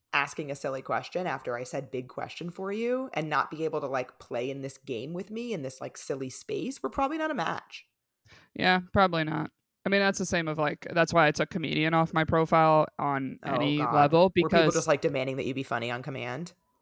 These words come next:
Speaker 2: It, yeah, or they would just shit on whatever I opened with if it wasn't impressive to them.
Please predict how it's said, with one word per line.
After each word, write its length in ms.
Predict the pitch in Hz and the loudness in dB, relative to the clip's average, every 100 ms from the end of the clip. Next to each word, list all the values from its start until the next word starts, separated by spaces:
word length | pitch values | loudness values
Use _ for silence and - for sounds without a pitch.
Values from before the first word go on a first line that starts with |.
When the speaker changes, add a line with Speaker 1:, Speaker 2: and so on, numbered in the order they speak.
| _ | _
Speaker 2:
It, 200 | 220 214 - | 4 4 2
yeah, 280 | 233 233 202 | 6 8 10
or 100 | 214 | 10
they 100 | 214 | 8
would 120 | 202 | 8
just 120 | 196 | 4
shit 180 | - 202 | 4 6
on 180 | 185 170 | 6 6
whatever 460 | 170 165 165 165 160 | 4 4 4 4 4
I 120 | 147 | 4
opened 320 | 160 - 165 | 0 -2 -4
with 260 | 98 - - | -6 -8 -8
if 100 | - | -4
it 100 | 151 | -2
wasn't 320 | 160 156 143 156 | -2 -2 -6 -10
impressive 480 | 147 165 - 131 | -8 -6 -6 -8
to 100 | - | -8
them. 320 | 156 - - | -6 -6 -8